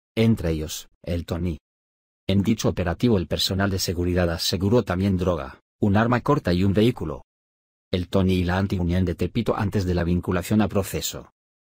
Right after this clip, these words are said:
Según informes de inteligencia, el detenido retomó el liderazgo y control de la este grupo delictivo, encargado de extorsión,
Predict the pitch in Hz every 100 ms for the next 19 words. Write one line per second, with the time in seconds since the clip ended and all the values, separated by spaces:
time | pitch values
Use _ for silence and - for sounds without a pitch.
0 | _ _ - - 98 117 120 127 113 120
1 | 101 92 95 92 90 78 - 69 - _
2 | _ 98 101 95 101 113 127 110 104 98
3 | 110 92 92 98 107 131 98 107 - 95
4 | 87 117 107 92 90 - - 90 104 95
5 | 92 92 90 - 82 113 - _ - 98
6 | 107 98 107 110 92 90 - 101 - 101
7 | 78